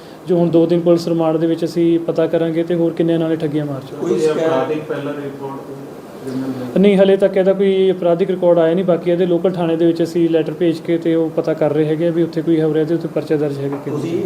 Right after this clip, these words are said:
Speaker 2: ਕੋਈ, ਅਹ, ਸ਼ਿਕਾਇਤ ਵਗੈਰਾ ਵੀ ਦੀ ਆਈ ਕਿ ਹੋਰ, ਅਹ, ਜਿਹਦੀ ਦੱਸ ਦੇਵਾਂ ਠੱਗੀ ਮਾਰੀ ਗਈ ਕੁਛ ਕੋਈ?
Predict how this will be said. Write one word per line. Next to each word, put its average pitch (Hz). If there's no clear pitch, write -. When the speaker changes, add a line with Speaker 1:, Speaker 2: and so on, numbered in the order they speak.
Speaker 2:
ਕੋਈ, 175
ਅਹ, 160
ਸ਼ਿਕਾਇਤ 151
ਵਗੈਰਾ 165
ਵੀ 151
ਦੀ 160
ਆਈ 139
ਕਿ 156
ਹੋਰ, 156
ਅਹ, 151
ਜਿਹਦੀ 139
ਦੱਸ 139
ਦੇਵਾਂ 139
ਠੱਗੀ 147
ਮਾਰੀ 131
ਗਈ 127
ਕੁਛ 123
ਕੋਈ? 120